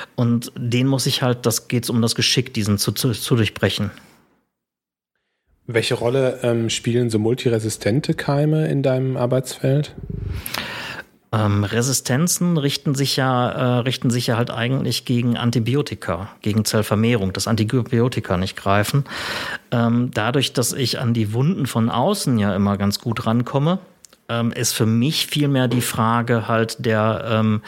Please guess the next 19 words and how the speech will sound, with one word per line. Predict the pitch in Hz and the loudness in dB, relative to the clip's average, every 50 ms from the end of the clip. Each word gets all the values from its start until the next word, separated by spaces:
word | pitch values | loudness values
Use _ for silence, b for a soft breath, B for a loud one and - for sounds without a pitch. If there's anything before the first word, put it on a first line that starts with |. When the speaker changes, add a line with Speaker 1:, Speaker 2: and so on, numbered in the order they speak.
| B B B B B B B B | B B B B B B B B
Speaker 1:
der | 117 - | -2 0
Antiseptika. | 101 120 117 135 117 107 135 143 - - - - - 101 90 87 101 - B B B B B B B B 196 339 294 | 2 2 2 2 2 2 2 0 0 0 -2 -2 0 0 0 0 0 -4 B B B B B B B B -16 -12 -6
Ähm, | 165 120 104 104 107 - - | -2 2 2 4 4 2 2
und | - 110 107 - - - 117 113 - | 2 2 2 2 0 -4 -4 -2 -2
da | 113 104 117 123 127 | -2 0 0 0 -2
ist, | 123 - 139 - - - - | -2 -2 -2 -2 -2 0 0
da | 107 107 110 | 0 0 0
habe | 120 123 127 | 0 0 0
ich | 113 - - | 0 0 0
nicht | 120 123 123 - - | 0 0 -2 -2 -2
dieses | 131 117 117 110 - | 0 0 0 0 -2
große | - - - 127 127 - - 135 | -4 -4 -2 0 2 2 2 0
Problem | - - - 120 113 117 120 120 127 123 117 | -2 -2 -2 0 0 2 2 2 2 2 2
der, | 117 113 113 117 117 | 2 2 2 2 2
der | 113 120 117 110 - | 0 0 0 0 2
Resistenzen. | 127 113 110 117 113 - - - 120 117 123 113 - - 101 87 90 - B B B B B B B B B B B B B - - | 2 0 2 0 0 -2 0 0 2 2 2 0 0 0 -2 -2 -4 -6 B B B B B B B B B B B B B -4 0
Ähm, | 107 104 104 104 101 104 107 B B B B B B B B - | 0 2 2 2 0 0 -2 B B B B B B B B 0
ja. | 110 104 95 98 - B B B B B B B B B B B _ _ _ - | 2 2 2 0 -4 B B B B B B B B B B B _ _ _ -2
Speaker 2:
Okay. | 131 123 123 - - 113 | 0 0 0 0 -2 -4